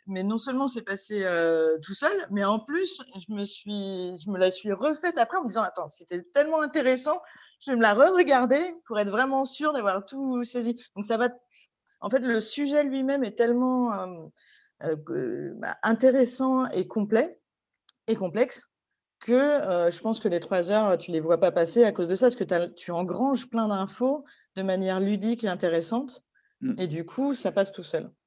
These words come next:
Speaker 2: Ouais, les gens nous font plutôt le retour, euh, « Ça alors, euh, j'ai pas vu le temps passer. » Alors que j'arrivais pas à le mettre dans mon agenda.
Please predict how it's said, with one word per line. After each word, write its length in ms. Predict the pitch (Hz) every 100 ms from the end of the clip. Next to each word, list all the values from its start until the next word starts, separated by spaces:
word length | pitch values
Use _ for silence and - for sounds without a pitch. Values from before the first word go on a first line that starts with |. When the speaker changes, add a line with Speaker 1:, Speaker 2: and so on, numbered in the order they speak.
| _ _ _ _ _ _ _ -
Speaker 2:
Ouais, 140 | 131
les 140 | 135 135
gens 180 | 139 151
nous 100 | 131
font 160 | 131
plutôt 300 | 113 127 151
le 60 | 139
retour, 420 | 123 131 160 151
euh, « 560 | 123 117 117 117 117 113
Ça 260 | - 147
alors, 360 | 131 139 170 139
euh, 560 | 117 113 110 107 98 - - - -
j'ai 160 | 117
pas 140 | 123 135
vu 80 | 139
le 80 |
temps 120 | 135 131
passer. » 360 | 135 131 113 - - _ _ _ -
Alors 280 | 113 117 117
que 640 | 120 113 110 110 110 110
j'arrivais 400 | 104 113 113 110
pas 120 | 127
à 40 | 135
le 60 |
mettre 140 | 131 127
dans 80 | 123
mon 160 | 123
agenda. 380 | 120 113 113